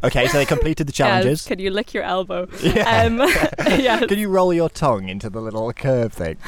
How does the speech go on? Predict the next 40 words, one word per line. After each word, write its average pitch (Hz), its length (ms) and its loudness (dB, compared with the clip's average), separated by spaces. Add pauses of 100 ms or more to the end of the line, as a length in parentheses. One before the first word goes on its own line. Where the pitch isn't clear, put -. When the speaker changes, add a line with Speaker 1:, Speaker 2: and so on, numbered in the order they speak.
Speaker 1:
Yeah. 247 300 -4
Speaker 2:
<laughs> - 160 -12 (200)
Speaker 1:
Um, 123 160 0
so - 260 -4
they 131 80 2
completed 107 300 2
Speaker 2:
Yes. 127 60 0
Speaker 1:
the 131 60 0
challenges. 113 340 2
Speaker 2:
They 233 60 -4
completed 285 440 2
the 247 80 -2
challenges 226 680 2
and 208 220 -4
returned 208 440 0
to 233 60 -6
the 208 100 -4
village. 247 500 2 (140)
Speaker 1:
Mm. 170 240 -6
Speaker 2:
And 196 360 2
lo 254 160 6
and 233 100 2
behold, 233 400 4
they 202 100 2
got 190 280 2
rain. 180 500 2 (240)
Speaker 1:
Ah. 117 720 4 (180)
Speaker 2:
Um, 160 360 -6 (340)
Speaker 1:
So, 123 300 2
Speaker 2:
so 175 340 2
Speaker 1:
so 127 100 0
they 139 160 4
did 151 240 2
go 139 140 4
down 131 240 2
to - 80 -2
the 127 100 4
underworld 113 380 2
and 107 80 -2
return. 107 460 -2